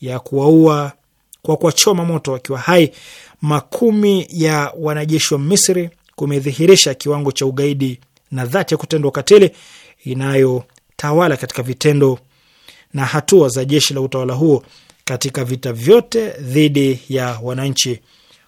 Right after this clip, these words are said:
wa Palestina. Gazeti hilo la Kizayuni limemnukuu Ziv Bloch, mwanajeshi mzayuni ambaye alishiriki vita hivyo mwaka elfu moja mia kenda sitini na saba na kuandika,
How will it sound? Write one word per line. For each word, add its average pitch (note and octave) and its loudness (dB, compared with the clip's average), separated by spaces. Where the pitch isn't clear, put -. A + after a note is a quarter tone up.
wa A#2+ -6
Palestina. B2+ -4
Gazeti E3+ 4
hilo G3+ 10
la F3+ 8
Kizayuni F3+ 6
limemnukuu E3 4
Ziv D3+ 2
Bloch, D3 -2
mwanajeshi D3+ 0
mzayuni D3+ 2
ambaye D#3+ -2
alishiriki D3+ 0
vita C#3+ -4
hivyo D#3+ 4
mwaka D3 -4
elfu C#3 -6
moja C#3+ -2
mia C3+ -4
kenda C#3+ -6
sitini C#3+ -10
na C#3 -6
saba - -4
na A#2 -6
kuandika, D#3 2